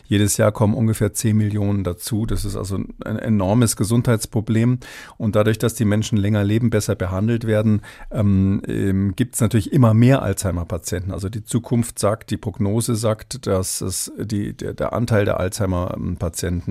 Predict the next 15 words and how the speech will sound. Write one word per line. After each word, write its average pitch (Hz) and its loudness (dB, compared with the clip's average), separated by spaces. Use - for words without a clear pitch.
immer 95 2
größer 80 -6
werden 67 -8
wird. 64 -12
Ähm, 104 0
und 113 2
deshalb 123 2
hat 123 2
man 117 4
viel 123 2
untersucht 113 0
und 127 0
da 120 -2
hat 139 -4
man 131 -4